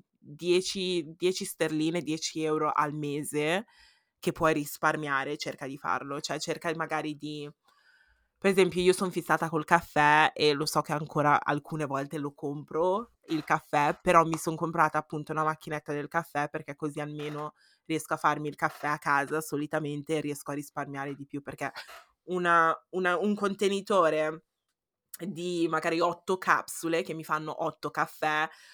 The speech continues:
vie-, mi viene a costare tre pounds, tre pounds e cinquanta, mentre un caffè singolo costa tre e cinquanta se vai fuori. Quindi non lo so, ci sono dei metodi, ci sono delle cose che p-, magari potresti,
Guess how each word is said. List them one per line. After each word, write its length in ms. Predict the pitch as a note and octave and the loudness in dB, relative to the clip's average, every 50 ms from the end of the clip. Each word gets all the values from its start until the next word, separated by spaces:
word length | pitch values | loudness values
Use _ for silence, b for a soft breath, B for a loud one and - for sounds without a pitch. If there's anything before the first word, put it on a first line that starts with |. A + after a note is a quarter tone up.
| B B B B B B | B B B B B B
vie-, 260 | - D#3+ D#3+ D#3+ D3+ - | -4 -2 0 0 0 -2
mi 140 | F3+ F3+ E3+ | -4 -4 0
viene 180 | D#3 F3 D#3 | 2 2 2
a 60 | D3+ - | 2 2
costare 580 | - E3+ - - - E3 D#3 D#3 D#3 D3+ D#3 - | 0 -4 -4 0 2 4 4 4 4 2 -2 -4
tre 300 | - E3+ D3+ D3 D3 D3 | -2 -2 0 0 0 -2
pounds, 640 | - D3+ D3 D3+ D3+ D3+ D3 D3 C#3 - - - _ _ _ _ | -2 -2 -2 -2 -2 -4 -6 -8 -10 -10 -12 -14 _ _ _ _
tre 260 | - - E3+ D#3+ D#3+ D#3+ | -6 -2 0 0 0 0
pounds 320 | D#3+ D3+ D3+ D3+ D3+ C#3+ | 2 2 2 2 0 -2
e 60 | D3+ D3+ | -6 -6
cinquanta, 560 | - - F#3 F3+ - E3+ D3+ D3 D3+ - D#3 | -6 -6 -6 -4 0 0 -2 -2 -2 -6 -6
mentre 260 | D#3 D3+ D3+ - E3 | -6 -6 -6 -4 -4
un 80 | E3 D#3+ | -4 -4
caffè 420 | - E3+ D#3 - - - D3+ D3+ | -4 -6 -6 -4 -2 -4 -4 -4
singolo 960 | D3+ - - - - E3+ E3+ E3 D#3+ D#3 D3 D#3+ D#3 D#3 D#3 D#3+ E3+ E3+ - - b b b b | -4 -10 -10 -6 -2 -2 0 0 0 0 4 4 4 6 6 4 4 2 0 -4 b b b b
costa 320 | b - D3+ D3+ - - D3 | b -8 -6 -6 -4 -6 -6
tre 140 | C#3+ D3 C#3 | -4 -4 -6
e 40 | |
cinquanta 600 | C#3 - C#3+ D3 C#3+ D#3+ D3+ C#3+ C#3+ C#3+ C#3 C#3 | -6 -6 -8 -6 -2 -2 -2 -2 -2 -6 -8 -8
se 140 | C#3+ - D3 | -8 -8 -6
vai 320 | B2+ C3 C#3 C3 C3+ C3 B2 | -2 -2 0 0 -2 -4 -6
fuori. 440 | - - D3+ C#3 C3 C3+ C3+ - b b b b b b b b b b b b b b _ | -6 -4 -2 0 0 -2 -2 -8 b b b b b b b b b b b b b b _
Quindi 760 | _ - F#3 F3 F#3 F#3+ F3+ F#3+ F3 D#3+ D#3 D3+ D3+ D3 C#3+ D3 D#3 D#3+ _ _ _ _ _ _ - | _ -2 0 0 0 0 0 0 0 0 0 -2 -6 -8 -10 -12 -14 -18 _ _ _ _ _ _ -6
non 140 | D3+ C#3 | -6 -4
lo 120 | C3 - C#3+ | -4 -6 -6
so, 200 | - - F2+ - | -6 -6 -6 -4
ci 120 | - - F3 | -4 -2 2
sono 220 | - G#3 G#3 G#3+ | 6 6 8 8
dei 180 | G3+ G#3 G3 F#3 | 8 8 8 8
metodi, 720 | F#3 F#3+ F#3 F3+ F3+ - F#3+ F#3 F#3+ G3+ G3 E3+ D#3+ E3+ | 8 6 6 4 4 4 2 2 2 0 -2 -4 -6 -8
ci 140 | - - F#3 | -6 -6 -4
sono 180 | - G#3+ A3 A3 | 0 0 0 2
delle 180 | G3 F#3 F3+ | 2 0 0
cose 220 | F3+ - E3 D3+ F#3 | 0 0 -2 -2 -4
che 100 | - D#3+ | -8 -10
p-, 80 | - | -12
magari 380 | D#3 D3 C#3+ D#3+ D3+ D3+ D#3 D#3 | -10 -10 -8 -8 -6 -4 -4 -4
potresti, 1000 | - D#3 C#3+ - D3 D3 D3+ - - - - D3 C#3+ C#3+ C#3+ C#3+ C#3 A#2+ C#3+ D#3+ | -6 -6 -6 -4 -2 0 0 0 0 -2 -8 -6 -6 -6 -6 -6 -8 -8 -10 -14